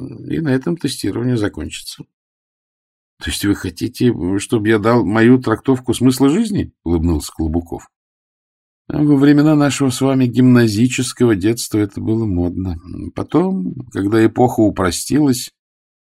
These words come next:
вопрос был снят с общественной повестки. На него ответила, м, партия. Вы ведь пишете ваш трактат. В чем самая суть вывода, к которому вы там приходите?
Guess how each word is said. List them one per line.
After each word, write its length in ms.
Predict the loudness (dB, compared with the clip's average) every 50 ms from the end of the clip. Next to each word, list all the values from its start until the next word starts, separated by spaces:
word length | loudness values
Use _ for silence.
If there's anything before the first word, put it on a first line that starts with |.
| _ _ _
вопрос 560 | -14 -10 -8 -2 -2 -2 0 2 0 0 2
был 280 | 2 2 2 2 0 -2
снят 360 | -4 -2 0 0 0 0 -2
с 100 | -2 -2
общественной 520 | -2 0 2 2 0 0 0 0 -2 -2 -2
повестки. 640 | 0 0 2 2 2 0 -2 -4 -8 -8 -8 -8 -8
На 160 | -6 0 2
него 220 | 2 4 4 4 2
ответила, 500 | 2 2 0 -2 -2 0 0 2 2 0
м, 760 | 0 -2 -6 -8 -6 -6 -8 -8 -10 -10 -12 -14 -16 -20 -20 -12 -12 -4 -2
партия. 420 | 0 0 0 -2 -4 -6 -6 -6 -10 _ _ _ _ _ _ _ _ _ _ _ _ _ _ _ _ _ _ _ _ _ _ -6
Вы 180 | -4 -2 0
ведь 160 | 0 -2 -2
пишете 460 | -2 -2 -2 -2 -4 -6 -4 -4 -4 -4
ваш 280 | -2 -4 -4 -4 -6 -8
трактат. 580 | -8 -8 -8 -8 -10 -16 _ -16 -16 -16 -16 _ _ _ _ _ _ _ _ _ _ _
В 60 | -16 -8
чем 200 | -6 -6 -6 -6
самая 360 | -6 -6 -6 -4 -4 -4 -4
суть 300 | -6 -8 -8 -10 -8 -4
вывода, 400 | -2 -2 0 0 -2 -2 -4 -4
к 60 | -4
которому 520 | -8 -10 -6 -6 -4 -4 -2 -2 -2 -2
вы 120 | -4 -4 -4
там 240 | -4 -6 -6 -6 -8
приходите? 760 | -10 -12 -12 -14 -16 -16 -16 -16 -18 -20 _ -20 -20 -20